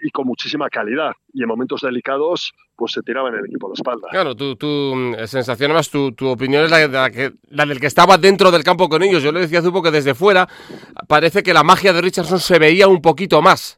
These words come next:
Speaker 2: que la de Balic para el espectador desde la grada.
Speaker 1: Mira, en, en Portland, San Antonio, sí, yo creo que sí. <laughs> Para el equipo nacional de Croacia, yo creo que lo veían más en Ivano Ba-,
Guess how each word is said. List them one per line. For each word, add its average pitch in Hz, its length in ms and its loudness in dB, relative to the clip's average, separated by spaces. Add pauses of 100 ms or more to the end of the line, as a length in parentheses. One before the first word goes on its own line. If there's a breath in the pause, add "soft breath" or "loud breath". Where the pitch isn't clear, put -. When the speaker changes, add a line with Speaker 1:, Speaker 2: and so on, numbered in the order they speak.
Speaker 2:
que 139 120 -6
la 135 100 -2
de 131 100 0
Balic 123 360 -2
para 127 160 -2
el 123 60 -6
espectador 123 500 -2
desde 113 180 -6
la 113 100 -2
grada. 135 320 -2 (960)
Speaker 1:
Mira, 156 440 -14
en, 135 220 -12 (220)
en 135 100 -14
Portland, 147 320 -10
San 147 180 -6
Antonio, 156 600 -2
sí, - 180 -6 (140)
yo 117 100 -4
creo 123 160 -2
que 110 100 -6
sí. 104 180 -6 (120)
<laughs> - 1120 -8
Para 127 200 -4
el 123 80 -2
equipo - 280 -4
nacional 147 420 -2
de 143 120 0
Croacia, 151 500 -2
yo 135 140 0
creo 135 200 -2
que 131 100 -4
lo 120 120 0
veían 123 260 0
más 127 220 -2
en 120 100 -4
Ivano 110 260 0
Ba-, 101 180 -2